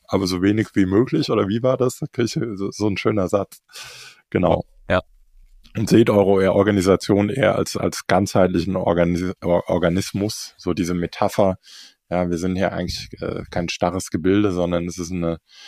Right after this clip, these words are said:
Speaker 1: eine Organisation, die sich auch auf diesem Weg permanent weiterentwickelt, weil wenn jeder Einzelne sich entwickelt,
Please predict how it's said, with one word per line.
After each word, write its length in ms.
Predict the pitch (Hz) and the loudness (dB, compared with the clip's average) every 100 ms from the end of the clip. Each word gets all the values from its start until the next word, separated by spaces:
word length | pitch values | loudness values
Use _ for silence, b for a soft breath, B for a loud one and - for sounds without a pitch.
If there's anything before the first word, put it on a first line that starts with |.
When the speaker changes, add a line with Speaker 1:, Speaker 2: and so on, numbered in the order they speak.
| B B - | B B -10
Speaker 1:
eine 100 | - | -4
Organisation, 800 | 90 90 85 85 - 98 98 92 | -2 0 2 0 0 -2 -2 -2
die 120 | 85 | -4
sich 240 | 80 - - | -4 -8 -8
auch 300 | 92 85 - | -4 -4 -6
auf 160 | 95 - | -12 -8
diesem 320 | 98 92 87 | -6 -4 2
Weg 300 | 92 101 - _ _ - | 4 4 0 _ _ -4
permanent 480 | 101 101 92 85 | 0 2 0 2
weiterentwickelt, 720 | 85 98 - 104 - 85 95 80 | 2 2 2 -4 -6 -6 -4 0
weil 220 | 82 85 | 0 0
wenn 140 | 92 | -2
jeder 320 | 90 95 101 - | 0 0 0 0
Einzelne 360 | 98 - 107 | -2 -4 -6
sich 260 | 95 101 - | -4 -6 -6
entwickelt, 460 | 92 92 101 95 | -4 -2 0 -2